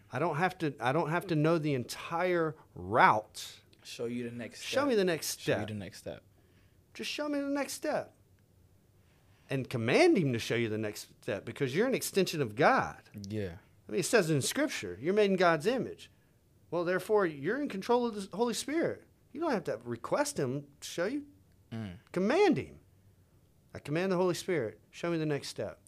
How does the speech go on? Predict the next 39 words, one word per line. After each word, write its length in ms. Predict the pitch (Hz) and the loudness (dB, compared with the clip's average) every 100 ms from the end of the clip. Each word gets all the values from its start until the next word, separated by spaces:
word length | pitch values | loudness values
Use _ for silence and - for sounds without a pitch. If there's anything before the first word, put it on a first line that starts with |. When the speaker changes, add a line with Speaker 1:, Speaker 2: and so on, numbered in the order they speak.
| - | -16
Speaker 2:
Show 200 | - 107 | -8 -2
you 120 | 113 | 0
the 60 | 117 | 0
next 240 | 117 117 | -2 -4
step. 320 | - 120 - | -4 -4 -4
Get 160 | - 117 | -4 -4
to 120 | - | -4
there. 260 | 101 92 85 - - | -4 -4 -6 -14 -12
Speaker 1:
And 80 | 143 | -6
it 60 | 151 | -2
happens. 540 | 175 240 - 92 - - - - | 0 0 -2 -8 -10 -16 -20 -6
So 180 | 151 | -2
then 480 | 139 202 233 190 233 - - _ _ _ _ _ _ - - - - - | 2 4 4 4 0 -8 -20 _ _ _ _ _ _ -10 -10 -12 -20 -10
we 120 | 147 | -4
have 160 | 160 165 | 0 0
this 180 | 151 143 | -2 -2
amazing 720 | 135 143 165 175 165 160 151 | -2 0 2 0 0 -4 -2
thing 200 | 151 135 | -2 -2
called 220 | 120 113 | 0 0
an 80 | 104 | -2
imagination, 720 | 107 107 101 107 101 87 85 | -4 -4 -4 -6 -8 -8 -12
right? 340 | 87 92 104 110 - | -10 -8 -8 -10 -12
Speaker 2:
Mm. 180 | 85 95 85 - | -10 -10 -10 -8
Speaker 1:
And 120 | 127 | -6
as, 180 | 123 - _ _ _ - - - | -6 -8 _ _ _ -20 -16 -6
as 220 | 127 120 | -4 -4
we've 220 | 127 127 | -6 -2
been 300 | 131 147 139 - | 0 0 0 -8
programmed, 800 | - 180 190 147 117 107 104 104 | -2 4 4 4 2 0 -2 -4
as 200 | 107 98 | -4 -4
you 80 | 104 | -6
know, 400 | 98 92 98 120 - - | -4 -2 -4 -6 -12 -14
as 120 | 113 | -10
you 60 | 127 | -6
get 140 | 127 | -2
older, 180 | 131 139 | 2 2
they're 80 | 127 | 0
like, 160 | 127 127 | -2 -2
"Ah, 440 | 139 139 131 131 | -2 0 0 -2